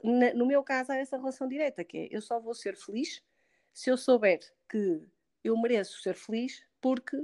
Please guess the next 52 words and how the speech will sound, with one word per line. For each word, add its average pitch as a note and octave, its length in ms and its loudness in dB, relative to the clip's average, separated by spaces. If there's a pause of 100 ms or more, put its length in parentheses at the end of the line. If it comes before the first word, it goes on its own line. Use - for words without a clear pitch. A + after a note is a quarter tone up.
(140)
eu C4 80 4
faço C4 300 0
as A#3 80 -2
outras A#3 200 -8
pessoas F#3+ 280 0
à F#3 80 -2
minha G3+ 180 -2
volta G#3+ 240 -4
felizes A#3+ 320 0
e B3 100 4
dou B3+ 160 8
o B3+ 60 4
meu B3+ 140 6
melhor B3 300 4
para A3+ 120 -8
que A3+ 80 -6
elas A3+ 160 -4
sejam G#3+ 240 -8
felizes. - 360 -6 (340)
Que F3+ 80 0
acredito G3 340 2
muito A3+ 200 4
na A3 120 6
lei A3+ 100 8
do A3 120 -2
retorno A3+ 500 -2
e, - 60 -10
portanto, B3+ 280 -2
para C#4 140 2
mim, B3 340 2 (320)
quando G#3 200 0
eu A#3 100 4
faço F#3+ 260 -2
as - 60 -12
coisas G#3+ 300 -2
bem, A#3 320 4 (440)
não B3+ 220 0
há C#4 100 0
como C4+ 500 2 (360)
as A3 100 -10
coisas A#3+ 300 -4
retornarem B3 560 0
a B3+ 40 0
mim C4+ 160 0
no C#4 120 -2
formato C#4+ 380 -4
em D4 60 -2
que - 60 -10
têm D#4 180 2
de D4 80 -4
retornar. D#4 560 -2
Ponto. A#3+ 300 -2